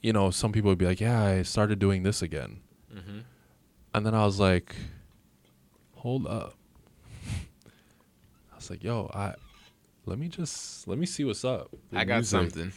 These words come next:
Speaker 1: You know what I mean? I was
Speaker 2: Yeah.
Speaker 1: like, "Let me just see what's up. Let me start, like, writing again. I just, let me pull up some beats and just have fun. Let's see where it takes me." And then it just snowballed.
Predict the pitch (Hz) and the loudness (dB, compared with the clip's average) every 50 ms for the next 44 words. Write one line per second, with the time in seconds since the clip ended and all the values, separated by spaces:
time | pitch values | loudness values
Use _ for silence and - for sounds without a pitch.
0 | - - 123 139 170 180 185 180 175 165 156 156 180 185 165 147 139 135 143 135 | 0 2 6 8 10 10 10 10 10 10 10 10 10 12 12 12 12 12 10 10
1 | 131 139 170 185 175 180 156 - - 147 151 147 127 113 - 139 127 98 87 95 | 10 8 8 8 8 8 6 8 6 6 6 8 8 8 8 8 8 8 8 4
2 | 113 147 151 - - - 139 135 123 87 71 92 85 82 80 78 78 85 110 147 | 4 2 0 0 2 4 6 6 6 6 6 4 2 2 0 0 2 4 4 4
3 | 151 104 82 80 80 80 80 80 80 82 92 101 113 - - - 117 - 104 127 | 4 2 2 2 0 0 0 0 0 0 0 0 0 -2 -2 0 0 2 4 2
4 | 131 - - 127 127 - - - 101 90 85 85 92 98 92 - - 92 80 80 | 4 6 8 8 8 6 4 0 -2 -4 -2 0 0 -2 0 -2 -4 -6 -4 -6
5 | 87 - 87 82 80 78 - - 80 87 85 76 - - - - - - - - | -4 0 0 0 0 0 -4 -4 -4 -4 -6 -6 -10 -14 -20 -20 -20 -20 -20 -20
6 | - - _ _ _ - - 85 - 98 101 98 90 87 78 - 92 92 98 - | -20 -20 _ _ _ -4 -4 0 2 4 4 6 4 4 2 2 2 0 0 -2
7 | - 80 76 80 82 82 85 85 85 82 71 - 101 95 85 - 87 80 - - | -6 -6 -6 -4 -4 -4 -4 -4 -6 -6 -8 -6 -6 -4 -4 -4 -4 -4 -4 -4
8 | - - - - - 82 80 82 80 78 76 - - - - - - - - | -2 -2 -4 -4 -4 -4 -2 -2 -2 -2 -4 -4 -4 -4 -4 -6 -8 -12 -16